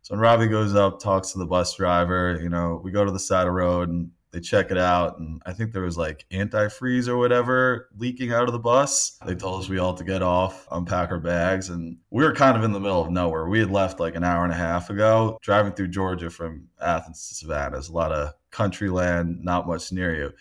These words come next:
So I was like, "We're screwed. We're gonna have to wait for a bus to come from Atlanta. It's gonna be three hours," and we're just, you know, kinda sitting here on the side of the highway. But we ended up getting another bus within forty-five minutes. We were kinda just messing around, playing soccer. We had some of, uh, the kids on the team doing races on the side of the highway.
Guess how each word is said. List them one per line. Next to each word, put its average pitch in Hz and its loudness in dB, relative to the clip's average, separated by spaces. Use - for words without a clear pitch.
So - 0
I 117 6
was 110 2
like, 95 0
"We're 110 2
screwed. 85 -4
We're 98 0
gonna 101 2
have 95 0
to 101 -8
wait 98 -2
for 92 -4
a 87 -4
bus 104 4
to - -14
come 92 -4
from 90 -6
Atlanta. 113 4
It's 98 0
gonna 92 -2
be 87 -4
three 110 2
hours," 92 4
and 92 -4
we're 92 -6
just, - -8
you 92 -6
know, 82 -2
kinda 85 -2
sitting 85 -6
here 87 -4
on 85 -4
the 82 -14
side 85 -2
of 82 -6
the 78 -6
highway. 82 0
But 101 -2
we 117 4
ended 147 4
up 117 4
getting 113 4
another 101 2
bus 92 2
within 87 -10
forty-five 101 0
minutes. 98 -4
We 98 -10
were 90 -8
kinda 104 -2
just 87 -8
messing 87 -4
around, 87 0
playing 85 -2
soccer. 87 -2
We 95 -2
had 90 -2
some 95 0
of, 90 0
uh, 87 2
the 85 -12
kids 92 -6
on 90 -2
the 87 -2
team 90 -4
doing 85 -2
races 95 -2
on 95 -2
the 98 -4
side 98 0
of 95 0
the 95 0
highway. 98 4